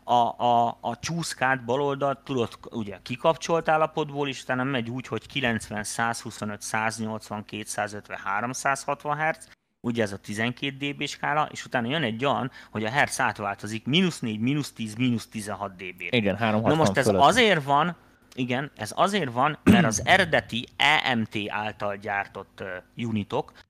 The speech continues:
Speaker 1: azok fixen egy ilyen nyolcvan hertzes szűrővel dolgoztak, aminek a meredekségét lehetett állítani négy, tíz, illetve tizenhat D B per oktávra. Tehát, hogy mennyire vágjon nyolcvan hertz. Miközben később, ö,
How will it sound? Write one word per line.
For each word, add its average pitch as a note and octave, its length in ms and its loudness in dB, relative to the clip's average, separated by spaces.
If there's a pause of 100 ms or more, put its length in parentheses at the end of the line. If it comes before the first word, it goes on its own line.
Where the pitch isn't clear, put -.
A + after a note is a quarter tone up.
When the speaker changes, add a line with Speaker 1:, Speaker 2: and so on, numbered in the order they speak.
Speaker 1:
azok B2 300 0
fixen C#3 560 0
egy B2 300 -4
ilyen B2 140 2
nyolcvan C3+ 420 -2
hertzes G#2 420 -4
szűrővel G#2 580 -6
dolgoztak, A2+ 760 -6 (100)
aminek C3 360 0
a B2+ 40 0
meredekségét B2 840 0
lehetett A#2 460 -4
állítani G#2+ 460 0
négy, A#2+ 540 0
tíz, B2 320 -6
illetve A2 340 -2
tizenhat G#2 540 -4
D G2 200 -12
B G2+ 200 -12
per G2 120 -6
oktávra. F#2+ 640 -10 (260)
Tehát, G2+ 340 -6
hogy G#2+ 100 -6
mennyire A2 480 -2
vágjon G2+ 460 -6
nyolcvan G2 420 -12
hertz. F2+ 220 -16 (720)
Miközben D#3 760 2
később, C#3 760 0 (100)
ö, A2 100 -4